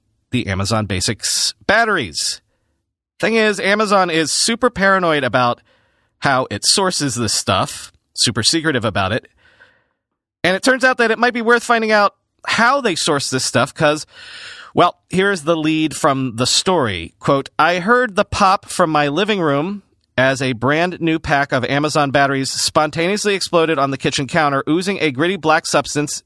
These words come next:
in fits and spurts. The small, unassuming item is one of Amazon's most popular in-house products sold under the Amazon Basics label.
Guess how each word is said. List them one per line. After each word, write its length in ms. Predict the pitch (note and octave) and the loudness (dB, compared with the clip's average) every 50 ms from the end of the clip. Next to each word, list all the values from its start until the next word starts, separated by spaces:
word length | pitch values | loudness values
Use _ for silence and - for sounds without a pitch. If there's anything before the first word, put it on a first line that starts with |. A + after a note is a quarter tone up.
| _ _ | _ _
in 180 | B2+ B2+ B2+ B2+ | -4 -2 -2 -4
fits 340 | A2+ - - D3+ C3+ - - | -6 -4 -2 -2 -2 -2 -4
and 120 | B2+ B2 | -4 -4
spurts. 480 | - - G3 D#3+ G#2+ - - - - - _ - - - - - - - _ _ | 0 0 2 0 0 -2 -6 -8 -10 -10 _ -20 -20 -20 -20 -20 -20 -20 _ _
The 120 | C3+ D3 | -2 -2
small, 520 | - - - - F#3 F#3 G3 G#3+ A#3 A#3+ - - | 0 0 0 2 2 4 4 4 2 0 0 0
unassuming 540 | E3+ F#3 G#3+ G3+ - - G3+ F#3 F3 D#3+ - | 0 0 0 -2 -2 -2 0 0 0 2 2
item 280 | D#3+ F3 F3+ E3+ D3 | 2 2 2 0 -2
is 160 | A#2+ C#3 B2 | -2 -2 -2
one 140 | C#3 D3 D3 | 0 0 0
of 80 | C#3 C#3 | 2 0
Amazon's 420 | C3+ D3 D3 C3+ C3 C3+ B2 G#2+ | 0 0 0 0 0 -2 -2 0
most 240 | A#2 D3 F#3+ G#3+ - | 0 0 0 0 0
popular 340 | - F#3 F#3 F#3 F3+ D#3 C3+ - | 0 0 0 0 -2 -2 -2 -2
in-house 400 | D#3+ F3+ G3 F3 F3 F3 F3+ - | -2 -2 0 2 2 2 0 0
products 480 | - - F3 F3 D#3+ C3 C3 - - - | -2 0 2 2 2 2 -2 -4 -2 0
sold 220 | E3+ E3+ F3 E3 | 2 2 4 4
under 200 | D3+ D3 D3+ D#3 | 2 2 2 0
the 160 | C#3+ C#3+ - | -2 -2 0
Amazon 360 | B2+ C3 C3 B2+ A2+ C3 B2 | 0 0 0 0 0 0 0
Basics 360 | G#2+ B2 A2 - - A2 - B2 | 0 0 -2 -2 -4 -6 -2 0
label. 440 | C#3+ D#3+ F3 D3+ B2+ F2+ - - | 2 2 2 0 -2 -6 -8 -12